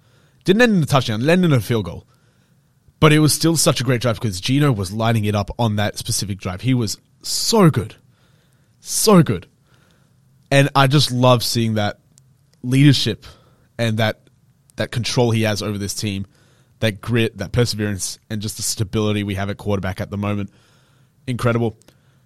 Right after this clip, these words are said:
As well, Marquise Goodwin had his best performance of the season, four receptions, sixty-seven yards, and two touchdowns, and they were two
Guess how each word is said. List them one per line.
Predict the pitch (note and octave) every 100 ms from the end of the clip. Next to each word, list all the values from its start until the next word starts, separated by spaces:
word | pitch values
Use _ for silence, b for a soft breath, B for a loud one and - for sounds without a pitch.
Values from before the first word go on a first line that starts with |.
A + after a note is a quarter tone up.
| b _ _ _ _ _ _ _ _ _ _ _ _ _
As | E3 C3+
well, | D#3+ A2 - _ _ -
Marquise | C#3+ C#3+ D3
Goodwin | D#3 C#3+ A#2+
had | B2
his | A#2+
best | G2+ C3 A#2 - _
performance | - B2 A#2 A2+ -
of | C#3+ A#2
the | G#2+
season, | - A2+ A#2 A2
four | G#2+ - C#3
receptions, | A2 A2+ - G#2
sixty-seven | - - - G2+
yards, | G2+ G2+
and | G2+
two | - A2+
touchdowns, | G#2+ G2 A2+ G2+ G2
and | G2
they |
were | G#2
two | F#2+ - A2+